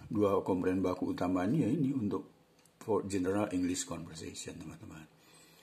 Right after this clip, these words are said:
Internasional udah, nggak usah khawatir, udah cukup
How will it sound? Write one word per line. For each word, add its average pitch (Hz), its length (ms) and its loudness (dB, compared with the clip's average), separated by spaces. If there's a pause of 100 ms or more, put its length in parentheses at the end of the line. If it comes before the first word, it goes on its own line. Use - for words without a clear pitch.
(460)
Internasional 110 720 2
udah, 85 200 -6 (360)
nggak 101 160 -8
usah 92 240 -4
khawatir, 92 400 -2
udah 90 240 -2
cukup - 400 2